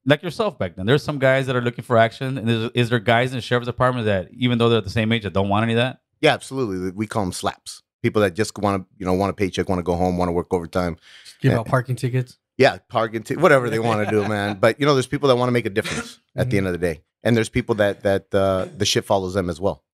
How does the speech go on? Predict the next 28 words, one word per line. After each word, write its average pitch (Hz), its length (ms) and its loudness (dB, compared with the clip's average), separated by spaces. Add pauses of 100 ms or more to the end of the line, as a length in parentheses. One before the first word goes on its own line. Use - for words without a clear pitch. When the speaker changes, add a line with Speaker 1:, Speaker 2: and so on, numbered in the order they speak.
Speaker 2:
right? 98 220 -4 (280)
Speaker 1:
Well, 120 160 2
Speaker 2:
Um, 82 180 -14 (200)
Speaker 1:
and, 143 160 2
and 160 180 -4
that's 190 180 -4
one 196 140 0
thing 165 220 0
we 147 120 2
spoke 131 360 -2
about 98 260 0
a 95 240 -4 (240)
few 104 260 2
weeks 101 320 2
or 87 60 0
months 95 300 4
back, 90 300 0
whatever 90 260 -4
it 87 80 0
was. 87 440 0 (200)
And, 90 360 2
uh, 85 380 2
we 101 140 2
were 120 120 2
speaking 180 400 -2
about 95 400 -4
that. 98 240 0 (420)
But 120 340 4